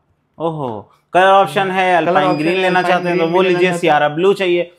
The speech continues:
Speaker 2: सियारा
Speaker 1: वो
Speaker 2: ब्लू
Speaker 1: लीजिए,
Speaker 2: में
Speaker 1: गोल्ड लेना है,
Speaker 2: गोल्ड
Speaker 1: वो
Speaker 2: लेना,
Speaker 1: लीजिए,
Speaker 2: गोल्ड
Speaker 1: जो
Speaker 2: लेना।
Speaker 1: कलर आता है, सारा कलर
Speaker 2: सारा
Speaker 1: मिलेगा।
Speaker 2: कलर मिल जाएगा मेरे पास, कोई
Speaker 1: ठीक
Speaker 2: दिक्कत
Speaker 1: है।
Speaker 2: नहीं कलर के लिए।
Speaker 1: फोर्टीन है आपके पास?
Speaker 2: फोर्टीन भी है मेरे पास, ये आ जाइए फोर्टीन का यूनिक
Speaker 1: ओहो,
Speaker 2: कलर में है।
Speaker 1: येलो वाला।
Speaker 2: येलो वाला जो किसी के पास मिलता नहीं है।
Speaker 1: नहीं मिलता है, पहली
Speaker 2: हाँ।
Speaker 1: बार मैं दिखा रहा हूँ।
Speaker 2: हाँ,
Speaker 1: सेकंड
Speaker 2: नाइंटी परसेंट
Speaker 1: हैंड।
Speaker 2: बैटरी हेल्थ,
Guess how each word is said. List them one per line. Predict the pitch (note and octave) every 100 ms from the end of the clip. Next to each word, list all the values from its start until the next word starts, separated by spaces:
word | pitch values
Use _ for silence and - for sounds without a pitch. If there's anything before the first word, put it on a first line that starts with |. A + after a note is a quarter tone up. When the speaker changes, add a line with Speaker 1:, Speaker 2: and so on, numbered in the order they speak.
| -
Speaker 2:
सियारा | C3 C#3
Speaker 1:
वो |
Speaker 2:
ब्लू | A3+
Speaker 1:
लीजिए, | A3 G3+
Speaker 2:
में | F#3+ D#3
Speaker 1:
गोल्ड | F#3 F#3
लेना | F#3 F3+
है, | F3+
Speaker 2:
गोल्ड | - F3+
Speaker 1:
वो |
Speaker 2:
लेना, | G#3
Speaker 1:
लीजिए, | G3+ C3+
Speaker 2:
गोल्ड | A#2+
Speaker 1:
जो | F#3
Speaker 2:
लेना। | G3 F#3+
Speaker 1:
कलर | F#3
आता | F3+ F3
है, | F3+
सारा | F3 F#3+ F3+
कलर | D#3+ C#3+
Speaker 2:
सारा | D3 D#3
Speaker 1:
मिलेगा। | D3+ C3
Speaker 2:
कलर | A2+
मिल | G#2+ G2+
जाएगा | G2
मेरे | G2+ G2+
पास, | A2 B2+
कोई | A#2+ A2+
Speaker 1:
ठीक | G#2+
Speaker 2:
दिक्कत | -
Speaker 1:
है। | D#3+
Speaker 2:
नहीं | A#2
कलर | A#2 G2+ G2+
के | G2
लिए। | G#2 -
Speaker 1:
फोर्टीन | F3 A3+ A#3
है | B3+
आपके | A#3 B3
पास? | B3+ G3+ -
Speaker 2:
फोर्टीन | C3 C3 D#3
भी | E3
है | E3
मेरे | D#3 D#3
पास, | D#3+ D#3+ C#3+
ये | C#3+
आ | C#3
जाइए | C#3+ D3
फोर्टीन | D3 B2 D3
का | D3
यूनिक | B2+ B2+ D3+
Speaker 1:
ओहो, | B3+ A#3+
Speaker 2:
कलर | A#3 A3 F#3 E3
में | D3
है। |
Speaker 1:
येलो | D3+ F#3+ A3
वाला। | A3 F3+ D3 B2 G#2+
Speaker 2:
येलो | C3+ C3+ D3
वाला | D3 D3 D3+
जो | C3+
किसी | B2+ C3+
के | C#3+
पास | C#3+ D3 B2
मिलता | A#2+ B2 D#3
नहीं | C#3+ A#2+
है। | D3+ D3
Speaker 1:
नहीं | F3
मिलता | F#3+ E3+ E3
है, | E3
पहली | G3 G#3
Speaker 2:
हाँ। | A3+
Speaker 1:
बार | G#3+
मैं | G3+
दिखा | F3 C#3 C3
रहा | A2+
हूँ। | G#2+
Speaker 2:
हाँ, | G#2 F#2+ F#2+
Speaker 1:
सेकंड | G#2 A2+
Speaker 2:
नाइंटी | C3 D3 D3
परसेंट | C3+ A#2+
Speaker 1:
हैंड। | E3+
Speaker 2:
बैटरी | E3 D#3 D3+ F3+
हेल्थ, | F3+